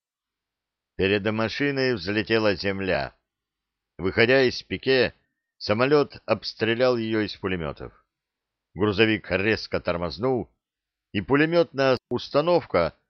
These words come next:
словно дожидаясь этого момента, выпустила рой пуль вслед уходящему пикировщику. «Шальке один, здесь Шальке два, у Гофмана сопли,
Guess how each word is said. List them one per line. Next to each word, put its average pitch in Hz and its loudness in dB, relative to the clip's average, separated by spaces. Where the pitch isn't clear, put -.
словно 160 2
дожидаясь 127 2
этого 98 2
момента, 117 0
выпустила 113 2
рой 104 2
пуль 98 -2
вслед 196 2
уходящему 127 -2
пикировщику. 85 -4
«Шальке 113 4
один, 139 0
здесь 120 2
Шальке 131 2
два, 120 4
у 120 4
Гофмана 135 4
сопли, 123 4